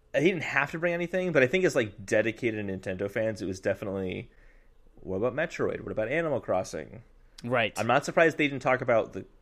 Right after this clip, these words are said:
Speaker 1: you know, mainline Pokemon game next year at all, but people are upset about that too. Um, I just would have preferred to have been, like, a logo for Star Fox or, like, something like that. I think they kinda set a precedent for a lot of people last year.
Speaker 2: Yeah.
Speaker 1: Precedent?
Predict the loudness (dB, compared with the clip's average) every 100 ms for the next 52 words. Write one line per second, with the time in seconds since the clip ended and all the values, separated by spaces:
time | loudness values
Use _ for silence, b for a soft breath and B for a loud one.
0 | -14 -6 -4 -6 -8 0 2 2 0 2
1 | 2 2 0 -6 -4 -2 0 -2 -2 -2
2 | -2 -4 -4 -2 0 2 4 4 2 -2
3 | -4 0 0 0 -2 -2 0 -2 0 -2
4 | 0 -4 -6 B B B B _ 0 0
5 | 0 -4 -10 -16 _ _ _ _ _ _
6 | _ -8 -6 -6 0 2 2 -2 -2 2
7 | 2 2 -2 0 0 2 2 0 B B
8 | B 0 6 6 6 2 2 -2 -2 -2
9 | -2 -2 -2 -6 -6 -8 -4 2 2 2
10 | -2 0 0 2 0 0 0 2 2 0
11 | -2 -2 -2 0 -4 -4 2 2 2 -2
12 | 0 0 0 -2 -4 -2 -2 -2 -4 -8
13 | -8 -8 -12 -12 0 0 0 -8 -12